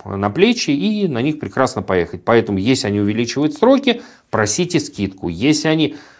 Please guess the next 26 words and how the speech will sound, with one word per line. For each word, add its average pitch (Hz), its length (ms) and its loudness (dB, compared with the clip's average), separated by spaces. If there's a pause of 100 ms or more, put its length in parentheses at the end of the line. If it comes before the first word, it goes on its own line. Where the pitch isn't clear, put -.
(100)
а, 113 160 0
увеличивают 151 800 0
цену, 226 500 4
добавляйте 131 800 2
там, 123 260 -2
изменяйте 120 580 0
качество 127 420 0
упаковки 104 880 0 (140)
или 117 160 4
сокращайте 127 680 0
сроки. 120 440 2
То - 160 -4
есть - 180 -6
у 117 80 -8
китайского 143 460 0
предпринимателя 135 680 -2
никогда 117 400 -2
не 127 80 -2
должно 117 220 -2
быть 104 180 -6
ощущения, 165 540 -4 (180)
что - 260 -4
он 113 280 -2
что-то 175 400 2
получил 101 420 -2
бесплатно. 101 640 -4